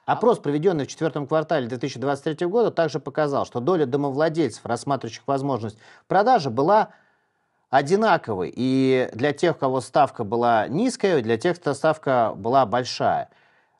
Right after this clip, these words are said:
А самый важный момент, что большое количество домовладельцев рассматривают в две тысячи двадцать четвертом году выставить свой дом на продажу, что многие из них ипотеку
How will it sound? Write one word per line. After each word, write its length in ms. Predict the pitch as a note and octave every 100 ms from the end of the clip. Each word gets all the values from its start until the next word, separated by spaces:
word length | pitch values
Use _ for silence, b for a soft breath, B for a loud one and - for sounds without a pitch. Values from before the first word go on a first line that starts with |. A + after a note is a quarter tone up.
| -
А 280 | B2 A#2+
самый 380 | B2 A#3 A#3 F#3
важный 400 | D3+ E3 C3 A2+
момент, 360 | A2+ C#3 B2+ F2+
что 120 | -
большое 480 | G#2+ D#3+ - G#3 D3
количество 400 | C3 C#3+ B2+ G#2+
домовладельцев 800 | A2+ B2 C#3 E3 A#3+ A#3+ - -
рассматривают 720 | A#2 C3+ - E3+ - G#2 E2+
в 40 | G2
две 80 |
тысячи 260 | A2+ C3 -
двадцать 280 | A#2 A#2+ -
четвертом 360 | - C#3+ D3+
году 320 | D#3 F#3 A#3+ B3
выставить 460 | C#3 - A#2 G2
свой 220 | - A2+
дом 300 | A2+ E3+ C3
на 180 | F2 B2+
продажу, 680 | - - G#2+ G2+ F#2+ C2+ - b b
что 200 | - C#3
многие 400 | C#3 A#3 F#3 A2+
из 240 | C#3+ B2+
них 260 | A#2 F#2+ - -
ипотеку 720 | A2 A2 G#2+ G3+ A3+ -